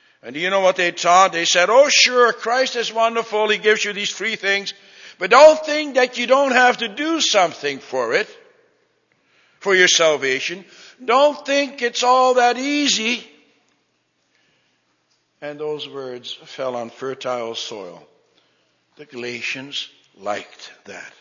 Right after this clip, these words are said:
And you know, that's the way we are as human beings. We give gifts so that we can receive something in return, even if it is just to receive some praise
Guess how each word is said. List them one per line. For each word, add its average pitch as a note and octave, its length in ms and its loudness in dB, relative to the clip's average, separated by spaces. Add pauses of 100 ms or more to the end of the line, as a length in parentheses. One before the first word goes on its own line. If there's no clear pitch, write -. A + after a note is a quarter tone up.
(1300)
And B2 100 -12
you B2+ 80 -12
know, B2 320 -12 (360)
that's - 260 -10
the B2 80 -16
way A#2+ 160 -8
we C3+ 160 -8
are G2+ 260 -8
as G2 180 -10
human G#2 320 -14
beings. F2 540 -20 (100)
We C#3 160 -12
give C#3+ 280 -10
gifts D#3+ 500 -8 (1040)
so D#3 160 -14
that D3+ 140 -8
we D3+ 100 -14
can D3 160 -12
receive D3+ 520 -6
something D3+ 420 -10
in D3+ 120 -10
return, D#3+ 540 -4 (1040)
even A3 480 -6
if F3+ 140 -6
it D#3+ 80 -8
is D3+ 160 -6
just - 340 -8
to F3 80 -14
receive F#3 420 -10
some F3 280 -10
praise E3 720 -8